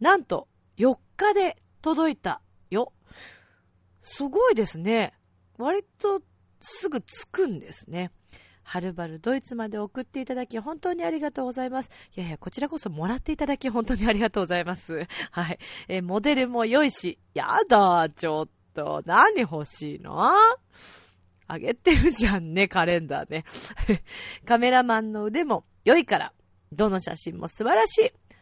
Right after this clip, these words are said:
まさやん、嬉しいね。えー、こんなにいろんな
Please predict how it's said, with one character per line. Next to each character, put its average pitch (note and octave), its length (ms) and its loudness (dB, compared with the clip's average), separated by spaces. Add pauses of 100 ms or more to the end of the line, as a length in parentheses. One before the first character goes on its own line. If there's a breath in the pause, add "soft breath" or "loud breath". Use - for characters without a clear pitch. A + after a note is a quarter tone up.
(220 soft breath)
ま D3 180 -10
さ D#3 240 -6
や E3+ 220 -2
ん、 E3 160 -6
嬉 E3+ 200 -8
し B3 260 -8
い - 20 -6
ね。 G#3 360 -4 (380 loud breath)
え G3 140 -4
ー、 F#3 40 -8
こ D4+ 160 -4
ん D#4+ 60 -4
な D4 140 0
に D4 300 -6
い E3+ 100 -8
ろ F3+ 120 -2
ん F#3 120 -6
な F3+ 220 -4